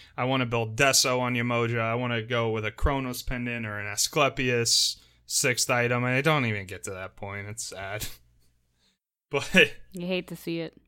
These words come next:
Speaker 1: Uh, but no, it, playing with the new team's been great. I've been taking a little bit of a break, like I said, between seasons. Been playing a lot of Tarkov.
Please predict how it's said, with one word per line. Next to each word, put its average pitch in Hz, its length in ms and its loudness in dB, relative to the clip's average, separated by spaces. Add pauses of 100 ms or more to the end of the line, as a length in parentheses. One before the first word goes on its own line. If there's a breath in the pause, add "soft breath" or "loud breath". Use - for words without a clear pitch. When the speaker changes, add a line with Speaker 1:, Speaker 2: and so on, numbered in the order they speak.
(920)
Speaker 1:
Uh, 175 260 8
but 156 140 2
no, 156 200 6
it, 147 380 0
playing 175 240 6
with 156 100 2
the 151 60 -2
new 147 180 4
team's 143 320 0
been 127 640 2
great. 127 680 4
I've 117 400 2 (300)
been 117 160 -2
taking 123 720 2
a 120 120 -2
little 143 360 2
bit 170 200 2
of 156 120 2
a 151 60 -2
break, 127 320 2
like 117 220 0
I 117 40 -2
said, 117 360 0
between 117 320 2
seasons. 107 440 -4
Been 110 140 -6
playing 110 300 2
a 107 80 -2
lot 107 160 -4
of 101 80 -6
Tarkov. 107 640 -4